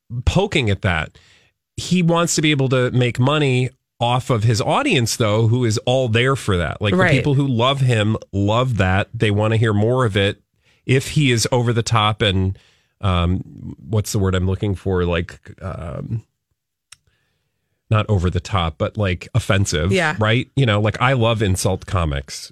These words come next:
Speaker 1: um, of a certain kind. Like, there are certain people that I would love to go see, but if you started quoting chapter and verse bits from their act, you would be horrified because you'd be like, "Oh, that's so offensive."
Speaker 2: Well, and that's the thing that's interesting is the, the owner of this comedy club, the Comedy Cellar in New York,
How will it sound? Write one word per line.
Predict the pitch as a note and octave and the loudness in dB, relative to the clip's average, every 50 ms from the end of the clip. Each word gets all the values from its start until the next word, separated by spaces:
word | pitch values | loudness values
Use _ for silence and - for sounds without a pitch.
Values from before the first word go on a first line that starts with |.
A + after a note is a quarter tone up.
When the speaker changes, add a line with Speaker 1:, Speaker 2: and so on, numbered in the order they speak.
| _ _ - | _ _ -6
Speaker 1:
um, | - G2+ F2 E2+ E2 D#2+ F2 E2+ - - | -2 0 0 0 2 0 0 -2 -2 -2
of | - A2 F#2 | -2 0 0
a | F#2 | 0
certain | - - A2+ - - F#2+ F2+ | 0 0 -2 -2 0 -2 -2
kind. | F2+ - G#2 F#2+ D#2+ D2+ D#2 | 0 0 0 0 0 0 -2
Like, | D#2+ D#2 - | -4 -4 -2
there | G2 F#2 | -2 -2
are | F2+ F2 | 0 0
certain | - G#2+ F#2+ F#2 F2 | -2 -2 -4 -2 -2
people | - F#2 - G2 E2+ | -2 -2 -2 -2 0
that | E2 | 0
I | E2 E2+ | 0 0
would | F2+ F2 | 0 0
love | F2+ F#2+ F#2 - | 0 -2 -2 -2
to | - F#2+ | -2 -2
go | F#2+ F2+ | -2 -2
see, | E2 - - G2 F2+ F2+ - - - - - - _ | -2 -2 -2 -2 -2 -2 -2 -6 -10 -20 -20 -10 _
but | - A#2 A#2 A2+ | 0 0 2 0
if | G2+ - - | 0 0 0
you | A2+ G#2+ G#2 G#2 G#2 - _ _ _ _ _ _ _ _ _ _ _ _ - | 0 0 0 0 -2 -6 _ _ _ _ _ _ _ _ _ _ _ _ -10
started | - - - - A#2+ A#2 A#2 A2 F#2 | -8 -4 -2 0 0 0 0 0 -2
quoting | - - A2+ G#2+ G#2+ G#2 G2+ G2+ | -2 0 0 2 2 2 0 0
chapter | - - G#2+ F#2+ F#2+ - - G#2 G2 | 0 0 0 0 0 0 -2 -2 0
and | F#2 F2 | 0 0
verse | F2+ G#2+ G#2+ G#2 - - | 0 0 -2 -2 -2 -6
bits | - - A2 G2+ A2 G#2 - - | -6 -6 -4 -2 -2 -2 -2 -2
from | - G2+ F2+ | -2 0 0
their | F2 F#2 F2+ - | 0 0 0 0
act, | A#2 A#2 A#2+ A2+ - - | 0 0 0 0 -2 -2
you | G2+ F#2+ | -2 -2
would | F2+ D#2+ | 0 0
be | G2 F2 | 0 -2
horrified | D2+ C3+ C#3 C#3+ C#3 G#2 - - C#2+ D2+ F2 | 0 0 0 0 -2 -2 -2 -4 -4 -4 -4
because | E2 F2 - G2+ F2 G2 | -4 -4 -4 -2 -2 -2
you'd | F2+ E2 | -2 -2
be | F#2+ | -2
like, | F2 F2 E2 - | -2 -2 -2 -2
"Oh, | F#2+ A2+ | -2 -2
that's | G#2+ F#2 D#2 - - | -2 -2 -4 -4 -6
so | - G2 G#2+ G#2 | -4 -4 -2 -2
offensive." | E2 - - D#2+ E2+ G#2+ A#2+ - - A3+ | -4 -4 -4 -2 -2 -2 -2 0 0 2
Speaker 2:
Well, | C4+ C#4+ | 2 2
and | C#4 C4 | 2 2
that's | C4+ C4 D4 C#4+ - | 2 0 0 0 -2
the | E4+ | -2
thing | C4 C4 A#3 A3 | 0 0 0 2
that's | G3+ G3 F3+ - | 2 0 0 0
interesting | B3 D4 D#4+ D#4+ C#4+ - - G3+ E3+ E3+ | 0 0 0 0 -2 0 0 0 2 2
is | E3+ D#3+ | 0 0
the, | - F3+ F3 D#3+ C3+ F2+ | 2 2 2 2 2 0
the | E3+ F#3 - - | 0 0 2 2
owner | G3 G#3+ A3 G#3 | 2 2 2 2
of | F3+ E3 | 2 2
this | D#3+ D#3+ - - | 0 0 -2 -2
comedy | - G#3 G#3+ A#3 C4 A#3+ G3 | 0 0 2 2 2 0 -2
club, | - - - C3+ A#2+ C3+ | -2 -2 -2 0 0 0
the | D#3+ | 0
Comedy | - - - F3 E3 F3 F3 E3+ | 0 0 0 0 2 2 2 2
Cellar | D#3+ - F3 D#3 D#3 D#3 D3 | 2 0 0 2 2 2 2
in | D3+ | 2
New | D#3+ D#3 | 2 2
York, | D3 D3 E3 F#3+ G3 D3+ C3+ D3+ D3+ - - | 2 2 2 2 2 2 0 0 -2 -6 -12